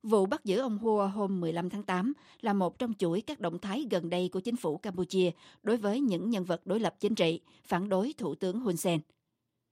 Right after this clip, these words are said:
Ông Hua bị Thủ tướng Hun Sen cáo buộc tội phản quốc vì nội dung đăng lên Facebook liên quan tới Hiệp định Biên giới Campuchia-Việt Nam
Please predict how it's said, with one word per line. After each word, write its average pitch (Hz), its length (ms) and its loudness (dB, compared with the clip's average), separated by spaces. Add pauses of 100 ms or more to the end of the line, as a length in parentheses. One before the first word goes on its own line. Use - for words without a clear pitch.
(140)
Ông 247 200 2
Hua 233 280 6
bị 175 120 0
Thủ 175 180 -4
tướng 247 180 2
Hun 226 140 0
Sen 185 260 0
cáo 208 240 -6
buộc 180 380 0
tội 160 200 0
phản 160 260 -2
quốc 269 200 6 (280)
vì 226 160 4
nội 185 160 2
dung 208 240 -2
đăng 196 160 -4
lên 185 160 0
Facebook 214 540 -4
liên 196 200 0
quan 180 300 0
tới 185 240 -4
Hiệp 240 220 -6
định 165 220 -2
Biên 180 140 0
giới 180 320 -2
Campuchia-Việt 175 640 -4
Nam 180 240 -2